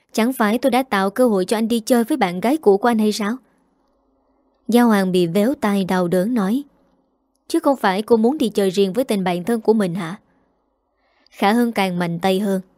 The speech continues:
"Suốt ngày suy diễn bậy bạ, tôi đi đâu là quyền của tôi chứ?" Gia Hoàng nắm lấy cánh tay đang véo mình của Khả Hưng, rồi ôm chặt lấy cô từ phía sau. "Đủ rồi đấy,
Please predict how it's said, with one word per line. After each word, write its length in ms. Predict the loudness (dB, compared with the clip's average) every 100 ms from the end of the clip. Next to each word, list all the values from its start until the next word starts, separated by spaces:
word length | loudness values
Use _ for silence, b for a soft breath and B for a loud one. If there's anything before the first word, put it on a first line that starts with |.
| _ _ _ _ _ _
"Suốt 260 | 0 2 4
ngày 200 | 2 2
suy 180 | 2
diễn 280 | 2 0 2
bậy 180 | 2 2
bạ, 260 | 2 0 -4 b b
tôi 100 | -2
đi 120 | 0 2
đâu 160 | 4
là 120 | 2 4
quyền 200 | 4 4
của 100 | 0
tôi 240 | 2 2
chứ?" 160 | 2 -2 -4 _ _ _ _ _ _ _ _ _ _
Gia 180 | 0 4
Hoàng 360 | 4 4 2 0
nắm 160 | 0
lấy 160 | 0 0
cánh 220 | 0 -2
tay 280 | 0 0 -2 -4 _ _
đang 280 | -2 0 2
véo 200 | 2 2
mình 280 | 2 0 0
của 200 | 0 -2
Khả 260 | -2 -6
Hưng, 280 | -2 -2 -2 -4 _ _ 0
rồi 160 | 2
ôm 220 | 4 2 2
chặt 220 | -2 0
lấy 180 | -2 0
cô 180 | 0 2
từ 220 | 0 -2
phía 140 | -2 -4
sau. 260 | -2 -4 -6 _ _ _ _ _ _ _ _ _
"Đủ 200 | 2 2
rồi 220 | 4 2
đấy, 180 | 2